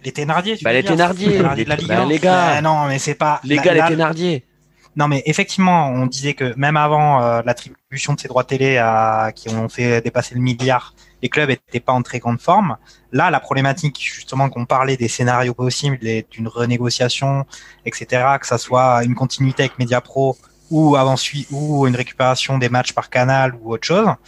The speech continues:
Speaker 1: le fait est que ce qui va se passer, c'est que les droits télé, ils vont être, euh, dévalorisés dans tous les cas. Et la, la, l'énorme problématique du football français,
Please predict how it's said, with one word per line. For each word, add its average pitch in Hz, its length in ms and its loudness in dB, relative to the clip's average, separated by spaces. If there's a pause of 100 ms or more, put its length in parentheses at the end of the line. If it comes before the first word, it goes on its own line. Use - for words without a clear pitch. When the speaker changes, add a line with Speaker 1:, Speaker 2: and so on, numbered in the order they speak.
(300)
Speaker 1:
le 123 160 0
fait - 240 0
est 185 120 2
que 170 400 0
ce - 180 -10
qui - 100 -8
va 120 120 2
se - 60 -8
passer, 127 260 0
c'est 160 120 0
que 143 260 0 (220)
les 127 140 -4
droits 131 500 2
télé, 131 320 0
ils 165 100 -4
vont 123 120 0
être, 131 240 -2
euh, 117 140 2 (140)
dévalorisés 131 580 0 (640)
dans 120 100 0
tous - 120 -12
les 131 80 0
cas. 120 260 0
Et 123 260 0
la, 123 220 2
la, 123 240 2
l'énorme 135 440 0
problématique 143 460 0
du - 80 -20
football - 280 -8
français, 139 400 -4